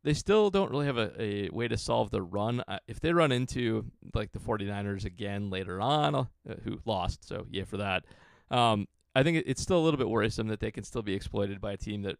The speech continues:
that is like the Ravens or the forty-niners, but against the pass, they were, they were really good, and, uh,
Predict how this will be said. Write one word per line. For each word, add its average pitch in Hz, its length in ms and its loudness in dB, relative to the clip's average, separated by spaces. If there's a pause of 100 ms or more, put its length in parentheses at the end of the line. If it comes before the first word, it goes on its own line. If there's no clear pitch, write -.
(120)
that 107 140 -4
is 95 140 -8
like 92 200 -8
the 95 80 -6
Ravens 92 460 -6
or 92 60 -10
the 90 80 -14
forty-niners, 87 580 -6
but - 180 -8 (1040)
against 185 280 -2
the 185 80 0
pass, - 340 4
they - 140 -2
were, 185 180 2 (140)
they 113 80 -2
were 113 120 -2
really 92 220 -4
good, 95 220 -6 (160)
and, 101 480 -4 (100)
uh, 95 220 -6